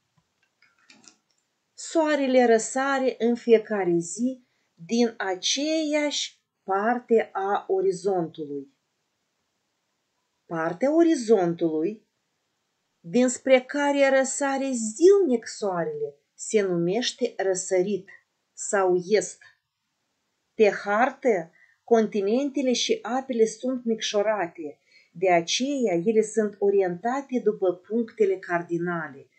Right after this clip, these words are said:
și primul punct pe care îl învățăm astăzi este, ați observat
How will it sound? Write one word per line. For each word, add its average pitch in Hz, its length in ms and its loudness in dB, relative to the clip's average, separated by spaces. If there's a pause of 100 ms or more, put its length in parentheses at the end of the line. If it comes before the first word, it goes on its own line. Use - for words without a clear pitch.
(160)
și - 280 -6
primul 233 380 -2
punct 175 580 -6 (280)
pe 165 140 -2
care 165 260 -2
îl 160 100 -2
învățăm 156 540 -10
astăzi 214 640 -8 (180)
este, 196 400 -10
ați 143 220 -18
observat 160 600 -10